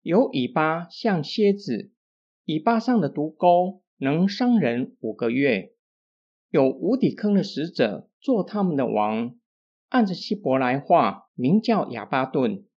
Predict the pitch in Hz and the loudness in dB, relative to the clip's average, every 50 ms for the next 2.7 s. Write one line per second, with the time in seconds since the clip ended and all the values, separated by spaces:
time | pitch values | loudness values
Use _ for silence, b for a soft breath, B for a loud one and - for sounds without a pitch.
0 | _ _ _ _ _ _ - - - 226 233 247 233 208 175 - - 190 160 123 | _ _ _ _ _ _ -14 -6 -4 -2 0 0 0 0 -2 -2 -2 -2 -2 -2
1 | 107 92 - _ _ _ _ - 139 170 214 208 254 240 202 135 107 120 113 110 | -4 -6 -12 _ _ _ _ 0 2 2 2 2 2 0 0 0 -2 -4 -6 -8
2 | - - 175 175 180 156 117 107 104 107 107 117 - | -6 -4 -2 -2 0 0 0 0 -2 -2 -4 -6 -8